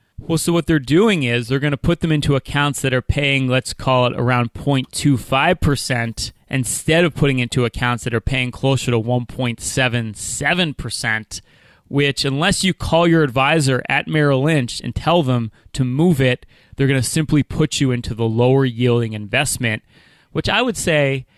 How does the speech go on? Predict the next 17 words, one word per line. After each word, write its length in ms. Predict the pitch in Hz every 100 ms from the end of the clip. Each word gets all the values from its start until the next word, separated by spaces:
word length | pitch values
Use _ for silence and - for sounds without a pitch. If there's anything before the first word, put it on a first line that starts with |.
| _ _ _ _ -
that's 240 | 226 -
not 200 | 220 196
really 280 | 175 175 147
acting 300 | 151 151 143
in 80 | 123
the 60 |
client's 360 | - 147 135 -
best 340 | 123 117 -
interest, 460 | 160 165 120 110 -
Bob, 260 | 110 110
if 160 | 107 -
you, 260 | 117 113 113
uh, 180 | 110
had 240 | 107 143 139
to 80 | 113
ask 280 | 107 -
me. 260 | 117 120